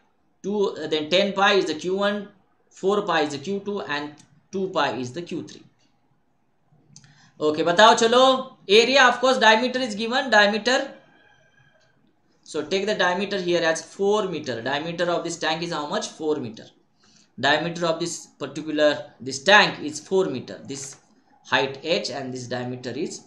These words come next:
four meter. Okay, chalo, chalo, chalo, chalo. What is the answer now? So therefore, this D H by D T is equal to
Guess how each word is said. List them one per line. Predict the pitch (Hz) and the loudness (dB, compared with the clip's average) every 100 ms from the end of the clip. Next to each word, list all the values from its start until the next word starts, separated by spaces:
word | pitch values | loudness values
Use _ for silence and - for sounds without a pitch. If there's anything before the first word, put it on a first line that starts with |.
| _ | _
four | - 107 | -14 -14
meter. | - - - - _ _ _ _ _ _ _ _ _ _ _ _ _ _ - - | -14 -20 -20 -20 _ _ _ _ _ _ _ _ _ _ _ _ _ _ -20 -2
Okay, | 165 185 | 0 0
chalo, | 180 190 247 254 | 0 2 4 4
chalo, | 226 247 | 2 0
chalo, | 247 233 240 254 | 0 0 0 0
chalo. | 233 240 233 | 0 0 0
What | 226 | 0
is | 226 | -2
the | 226 | 2
answer | 214 202 226 | 2 0 -2
now? | 220 220 254 - - _ _ | 0 0 0 -8 -20 _ _
So | - 160 165 165 165 156 | -6 0 4 4 4 2
therefore, | 156 196 208 - 156 143 | 2 4 2 -2 -6 -6
this | 135 123 | -8 -12
D | 107 139 185 196 | -10 -10 -6 -4
H | 190 170 | -4 -4
by | 147 147 139 | -2 -2 -2
D | 113 120 | -6 -12
T | 120 160 175 | -10 -10 -8
is | 147 131 | -8 -10
equal | 123 117 113 | -12 -10 -10
to | 110 160 190 190 | -8 -6 -4 -6